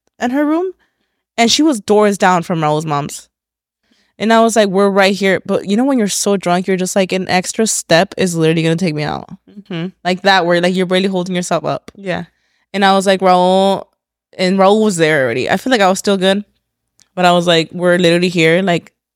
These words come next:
Speaker 1: just walk a few more steps and we need, we need to pick her up.
Speaker 2: Mm-hmm.
Speaker 1: She's down the fucking hall."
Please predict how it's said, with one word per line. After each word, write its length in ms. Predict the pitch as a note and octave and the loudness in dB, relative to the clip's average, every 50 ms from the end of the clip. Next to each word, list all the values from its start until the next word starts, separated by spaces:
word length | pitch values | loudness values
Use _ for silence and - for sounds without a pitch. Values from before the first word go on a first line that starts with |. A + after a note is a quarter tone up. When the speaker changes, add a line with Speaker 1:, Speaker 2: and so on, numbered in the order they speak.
| _ _ - | _ _ -12
Speaker 1:
just 180 | - - E3+ F3+ | -8 -4 -2 2
walk 220 | F#3 F3 F3 F3 | 2 2 2 0
a 60 | F#3 | -2
few 120 | - F#3 F3 | -2 0 2
more 120 | E3+ E3+ | 2 2
steps 220 | E3+ - F3 F#3 | 2 2 0 2
and 80 | F#3 E3 | 2 0
we 60 | D#3+ D#3+ | 0 0
need, 220 | D#3+ D#3+ D#3 D3+ | 2 0 2 2
we 60 | D#3+ F3 | 2 2
need 140 | F3 D#3+ D3+ | 2 2 2
to 40 | - | 0
pick 160 | E3+ D3 - | -2 -2 0
her 60 | C3+ | -2
up. 220 | C3+ D3+ - _ - | -2 -2 -2 _ -6
Speaker 2:
Mm-hmm. 220 | A#3 A#3+ G#3+ - | -8 -8 -6 -4
Speaker 1:
She's 160 | G#3 F3 E3 | -2 -2 0
down 160 | D#3+ E3 D#3 D3+ | 2 2 2 0
the 60 | D#3 | 0
fucking 300 | - D3+ D3+ - F3 E3 | -2 -2 -2 -2 -2 -2
hall." 220 | E3+ - - E3+ | -2 -2 -2 -4